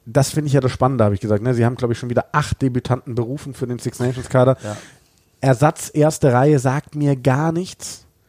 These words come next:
Speaker 1: Gaëtan Barlot, Reda Vardy, Sipili Falatea. Ich glaub, Falatea habe ich schon mal irgendwo spielen sehen. Ähm, Legarec auf der Bank und so weiter. Thomas Lavaux habe ich auch, glaub ich, noch nie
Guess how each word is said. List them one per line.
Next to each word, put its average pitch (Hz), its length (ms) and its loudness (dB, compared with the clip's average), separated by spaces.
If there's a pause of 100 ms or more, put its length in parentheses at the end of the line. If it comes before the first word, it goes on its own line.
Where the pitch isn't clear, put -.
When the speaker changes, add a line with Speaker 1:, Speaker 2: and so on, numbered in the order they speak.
(380)
Speaker 1:
Gaëtan 135 500 0
Barlot, 131 680 0
Reda 131 480 2
Vardy, 127 600 0
Sipili 147 640 -4
Falatea. 143 800 0 (440)
Ich - 80 -20
glaub, 127 120 0
Falatea 131 480 2
habe 127 120 4
ich 120 60 -2
schon 135 120 -6
mal 127 60 -4
irgendwo 127 200 -4
spielen 135 360 -4
sehen. 135 280 -2 (640)
Ähm, 123 580 -2 (180)
Legarec 135 580 2
auf 117 200 -4
der 127 140 2
Bank 123 380 0
und 160 160 -4
so 143 140 -4
weiter. 127 320 0
Thomas 131 380 0
Lavaux 127 440 2
habe 110 120 0
ich 101 100 -8
auch, 127 140 -4
glaub 110 160 -2
ich, 104 80 -4
noch 110 160 -4
nie 131 340 -2